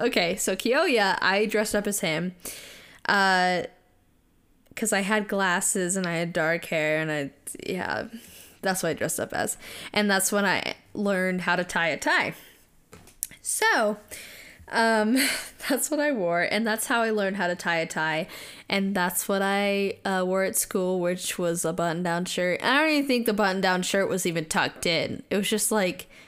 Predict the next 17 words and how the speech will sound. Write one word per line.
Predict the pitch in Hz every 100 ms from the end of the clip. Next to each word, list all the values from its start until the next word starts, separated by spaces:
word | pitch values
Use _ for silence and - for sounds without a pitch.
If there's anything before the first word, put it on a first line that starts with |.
| - -
hanging | - 208 202 190
there. | 175 170 170 185 - - - - _ _ _ _ _ _ -
Just, | 240 226 - - -
<sighs> | 247 226 - -
just | - 262 -
imagine, | 269 233 147 143 - 147 98 101 - - - - - - -
like, | 208 208
this | 220 -
fourteen, | - 233 247 262 - 247 247 240 165
thirteen | 240 247 285 269
or |
fourteen-year-old | 262 214 202 226 196 180 180 180
girl | 180 170 170
dressed | - 180 180 160 - 185
up | 160
like | - - -
that. | - 107 -